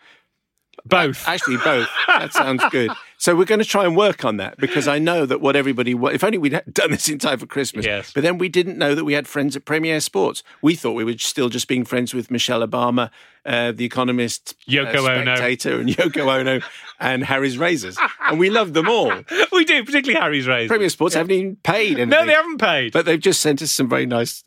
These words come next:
Speaker 2: uh, merchandise. So thank you very much indeed, uh, to Paul Cartwright and his, and his chums. And if we can think of a way of promoting, you know, give, doing a competition.
Speaker 1: Yes. I'm
Speaker 2: Yeah.
Speaker 1: sure we can come up with a question or something.
Speaker 2: Lots of, uh, response to,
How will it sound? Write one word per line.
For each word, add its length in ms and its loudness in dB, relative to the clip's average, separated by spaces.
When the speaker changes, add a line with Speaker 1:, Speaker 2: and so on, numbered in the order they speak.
Speaker 2:
uh, 200 0
merchandise. 840 -2
So 160 -4
thank 280 -4
you 40 -6
very 160 -2
much 240 -6
indeed, 500 -6
uh, 180 -8
to 140 -14
Paul 220 -12
Cartwright 400 -10
and 140 -14
his, 180 -18
and 120 -4
his 120 -8
chums. 240 -6
And 80 0
if 80 -4
we 80 -4
can 140 0
think 200 -2
of 60 -4
a 80 2
way 160 2
of 80 -4
promoting, 580 -4
you 100 0
know, 100 0
give, 340 -2
doing 180 0
a 40 0
competition. 760 -6
Speaker 1:
Yes. 480 -6
I'm 80 -4
Speaker 2:
Yeah. 60 -4
Speaker 1:
sure 100 0
we 80 -2
can 120 -4
come 140 -2
up 100 -6
with 120 -8
a 20 -6
question 460 -6
or 40 -14
something. 340 -12
Speaker 2:
Lots 260 0
of, 140 -10
uh, 460 0
response 1000 0
to, 720 -2